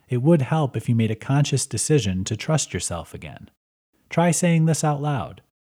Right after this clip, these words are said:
"I know I'm smart and capable of decisions and actions which lead to success. I am trusting myself to do so again now." Understand your fears.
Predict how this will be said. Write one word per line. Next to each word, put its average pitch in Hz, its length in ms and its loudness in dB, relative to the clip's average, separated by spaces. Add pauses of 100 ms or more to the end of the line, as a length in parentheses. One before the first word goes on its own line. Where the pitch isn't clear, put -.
(240)
"I 113 80 -4
know 131 360 4
I'm 156 180 4
smart 120 560 0
and 104 160 -4
capable 104 440 -2
of 92 120 -6
decisions 123 560 0
and 120 80 2
actions 101 440 -2
which 95 240 -6
lead 104 340 -4
to 95 60 -10
success. - 720 -6 (440)
I - 20 -8
am 90 100 -4
trusting 127 460 0
myself 127 520 0
to - 100 -8
do 107 240 0
so 117 260 0
again 92 400 -2
now." 71 360 -10 (1300)
Understand 165 480 4
your 151 100 4
fears. 123 640 -2